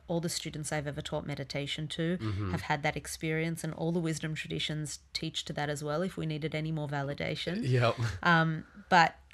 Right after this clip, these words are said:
Speaker 1: once I have that experience, now I've gotten curious about that really subtle place, all the little layers of identity, of Irene-ness that start to,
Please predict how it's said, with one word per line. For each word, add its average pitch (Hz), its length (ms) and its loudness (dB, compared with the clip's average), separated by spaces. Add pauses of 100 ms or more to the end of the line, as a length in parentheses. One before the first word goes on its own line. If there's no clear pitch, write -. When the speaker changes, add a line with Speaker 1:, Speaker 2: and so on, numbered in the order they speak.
(160)
Speaker 1:
once 208 380 2
I 214 100 8
have 180 280 4
that 175 140 4
experience, 247 720 0
now 180 320 4
I've 220 140 2
gotten 180 260 0
curious 165 520 0
about 151 380 2 (1080)
that 185 380 6
really 190 360 4
subtle 170 380 2
place, 196 540 0 (440)
all 247 580 10
the 196 140 4
little 190 460 6
layers 175 640 6
of 160 380 2
identity, 147 720 0
of 151 320 -2
Irene-ness 156 800 0
that - 220 -4
start - 460 0
to, 156 440 2